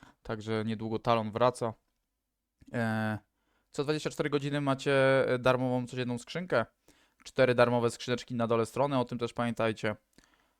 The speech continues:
No i moje rozdanka. Zobaczymy, czy coś się rozdało, bo dzisiaj nie sprawdzałem. Nic się na razie nie rozdało, jest dziesięć na dziesięć aktywnych,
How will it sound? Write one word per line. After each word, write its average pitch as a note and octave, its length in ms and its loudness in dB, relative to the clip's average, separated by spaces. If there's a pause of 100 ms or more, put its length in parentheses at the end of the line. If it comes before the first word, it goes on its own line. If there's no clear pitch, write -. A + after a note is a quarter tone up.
(180)
No D3+ 300 0
i C#3+ 160 -6
moje A#2 540 2
rozdanka. C3+ 460 -2
Zobaczymy, A2+ 340 -6
czy C3+ 80 -16
coś C3 160 -14
się B2 160 -4
rozdało, A2+ 340 0
bo G#2+ 100 -6
dzisiaj A2+ 200 -8
nie A2+ 60 -2
sprawdzałem. G#2+ 800 -6 (580)
Nic D#3+ 140 -8
się - 80 -2
na D#3 60 4
razie C#3 200 0
nie C#3 60 -2
rozdało, A#2 440 2
jest A2 160 -4
dziesięć C3 340 -10
na C3 80 -2
dziesięć A#2+ 280 -8
aktywnych, A#2+ 640 -2